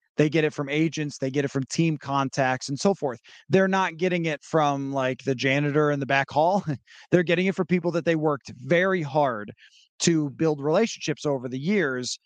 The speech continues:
to have those sort of transactional breaking news stories. For me, I'm going out to the facility and gathering all, all the information going on with the team at a given time. So we're talking about watching all the practice,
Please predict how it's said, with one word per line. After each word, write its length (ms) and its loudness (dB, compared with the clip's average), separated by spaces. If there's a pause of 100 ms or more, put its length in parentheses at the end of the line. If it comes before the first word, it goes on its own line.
(320)
to 240 2
have 540 -2
those 340 0
sort 180 0
of 120 -6
transactional 800 0
breaking 420 -2
news 240 -4
stories. 460 -2 (480)
For 160 4
me, 480 0 (240)
I'm 500 2 (200)
going 260 0
out 160 0
to 80 -14
the 80 -12
facility 720 -2
and 200 -4
gathering 760 0 (520)
all, 300 4
all 200 0
the 120 -2
information 560 -2
going 320 0
on 220 0
with 80 -8
the 80 -10
team 280 0
at 60 -4
a 60 -6
given 240 -6
time. 320 0
So 160 -4
we're 100 2
talking 320 0
about 320 -2 (480)
watching 420 4
all 200 2
the 80 -4
practice, 840 -2